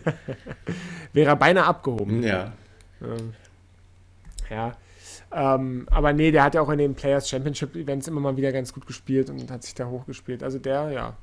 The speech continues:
Speaker 1: scheint relativ, äh, confident zu sein. Zurzeit. Ähm, Clayton hat sich relativ knapp nur gegen Luke Humphries durchgesetzt.
Speaker 2: Ja, der war nicht
Speaker 1: Aber
Speaker 2: so, der war nicht so, äh, überragend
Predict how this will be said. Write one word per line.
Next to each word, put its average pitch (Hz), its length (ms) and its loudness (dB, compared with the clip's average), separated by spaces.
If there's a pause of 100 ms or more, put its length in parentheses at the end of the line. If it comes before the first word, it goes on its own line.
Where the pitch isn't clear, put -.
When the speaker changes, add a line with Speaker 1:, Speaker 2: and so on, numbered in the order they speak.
Speaker 1:
scheint 135 280 -6
relativ, 127 460 -6 (880)
äh, 120 460 -6 (180)
confident 117 500 -8
zu 120 120 -12
sein. 110 360 -8 (120)
Zurzeit. 139 800 -4 (1300)
Ähm, 120 480 -6 (720)
Clayton 180 300 0
hat 196 120 0
sich 143 140 -8
relativ 170 340 -4
knapp - 400 -2 (120)
nur 135 280 -4
gegen 123 500 -4
Luke - 180 -12
Humphries 151 240 -10
durchgesetzt. 151 680 -8 (1120)
Speaker 2:
Ja, 123 220 -2
der 139 120 2
war 131 80 2
nicht 135 180 0
Speaker 1:
Aber 139 120 2
Speaker 2:
so, 135 60 0
der 123 120 0
war 117 120 0
nicht 123 140 -6
so, 120 320 -4
äh, 110 280 -2
überragend 107 580 -4